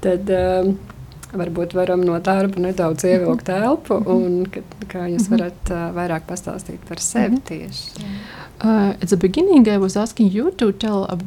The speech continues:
Speaker 2: about yourself, and, uh, you were telling about your work, and I think it's normal because people y-,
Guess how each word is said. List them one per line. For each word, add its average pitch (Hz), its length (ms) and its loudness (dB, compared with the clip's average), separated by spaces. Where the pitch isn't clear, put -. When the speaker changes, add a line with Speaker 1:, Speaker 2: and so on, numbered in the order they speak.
Speaker 2:
about 180 300 -2
yourself, 240 540 -2
and, 208 240 4
uh, 196 200 2
you 214 140 2
were 226 160 0
telling 202 380 0
about 180 320 -2
your 185 180 0
work, 220 400 0
and 185 180 4
I 190 80 4
think 208 220 2
it's - 160 -2
normal 208 380 4
because 185 400 0
people 180 520 0
y-, - 180 -4